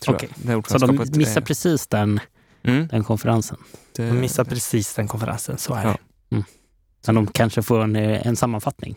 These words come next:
Speaker 2: Det kanske alla kan få,
Speaker 1: <laughs>
Speaker 2: eh, så småningom.
Speaker 1: Vi får återkomma, så att
Speaker 2: Ja.
Speaker 1: säga.
Speaker 3: Ja, nog ska man få veta vad som händer på den konferensen.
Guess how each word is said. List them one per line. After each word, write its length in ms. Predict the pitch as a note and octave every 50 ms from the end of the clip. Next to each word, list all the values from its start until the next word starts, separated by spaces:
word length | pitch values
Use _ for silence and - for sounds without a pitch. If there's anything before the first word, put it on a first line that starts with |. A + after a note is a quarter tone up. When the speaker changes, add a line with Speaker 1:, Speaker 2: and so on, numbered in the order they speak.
| - -
Speaker 2:
Det 80 | - -
kanske 220 | F3 D#3+ - G3+
alla 240 | F3 F3 E3+ F#3+ F#3+
kan 220 | - G3 F3+ C#3
få, 280 | - - B2+ A#2+ G#2+ D#3+ - - - -
Speaker 1:
<laughs> 240 | - - - - -
Speaker 2:
eh, 180 | B2+ B2 A#2 G#2+
så 140 | - C#3
småningom. 640 | C3 - D3 C3+ B2 B2 C#3+ D3 C3+ A2+ G2+ G2+ G#2 - - _ _ _ - - - - - _
Speaker 1:
Vi 80 | - A2
får 100 | G#2+ B2
återkomma, 360 | A#2 - - - G#2+ G2+ G2
så 60 | - - -
att 80 | - -
Speaker 2:
Ja. 100 | B2+ A#2+
Speaker 1:
säga. 160 | - E2+ - - - - -
Speaker 3:
Ja, 280 | B2 A2+ A2+ A2+ A2+ - _ _ _ _ _ _ _ _ _ _
nog 260 | - C3+ B2 B2+ A#2+
ska 140 | - - C3
man 140 | A#2+ A#2 A2+
få 120 | - A#2+
veta 320 | A#2 B2 B2 A2 - - A#2+
vad 120 | A2+ G#2
som 120 | - B2+ A#2
händer 220 | B2 A#2 A2+ A#2
på 80 | - A#2
den 180 | A#2+ A#2 A2+
konferensen. 540 | - A2+ G#2+ - - - - - - - -